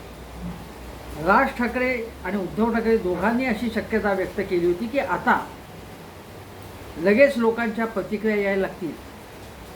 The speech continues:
लोकांची जळजळ आणि मळमळ बाहेर यायला लागेल आणि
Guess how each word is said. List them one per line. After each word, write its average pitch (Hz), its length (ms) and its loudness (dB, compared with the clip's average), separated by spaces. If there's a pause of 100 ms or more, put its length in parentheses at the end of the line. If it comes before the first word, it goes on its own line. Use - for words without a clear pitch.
(420)
लोकांची 226 540 6
जळजळ 220 480 6
आणि 247 240 4
मळमळ 214 460 6
बाहेर 185 300 4
यायला 175 220 2
लागेल - 280 -8 (760)
आणि 269 140 8